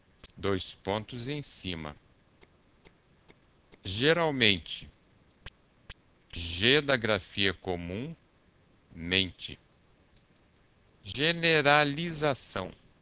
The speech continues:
G da grafia comum, lisação. Futuramente. Fu,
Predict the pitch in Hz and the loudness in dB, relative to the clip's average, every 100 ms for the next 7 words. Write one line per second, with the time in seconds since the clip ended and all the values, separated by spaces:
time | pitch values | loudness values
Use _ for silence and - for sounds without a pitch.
0 | _ _ _ _ _ _ _ - _ _ | _ _ _ _ _ _ _ -20 _ _
1 | _ - _ _ - 82 98 120 107 101 | _ -20 _ _ -10 -6 2 2 4 0
2 | 90 85 - 95 87 - 85 80 80 123 | 0 -6 -6 -6 -6 -6 -10 -8 -8 -10
3 | 165 _ _ _ _ _ _ _ _ - | -12 _ _ _ _ _ _ _ _ -12
4 | 85 87 110 120 156 - - 85 78 _ | -6 0 0 0 -2 -2 -4 -6 -6 _
5 | _ _ _ _ _ _ _ _ _ _ | _ _ _ _ _ _ _ _ _ _
6 | _ _ _ - - 147 135 - 196 180 | _ _ _ -10 -4 -2 -4 -4 0 2
7 | 160 127 98 - - - - _ _ _ | 2 4 4 2 -10 -14 -20 _ _ _
8 | - - _ _ _ - _ _ _ - | -20 -20 _ _ _ -20 _ _ _ -20
9 | - - - 170 - 190 | -16 -14 -6 -2 -2 -4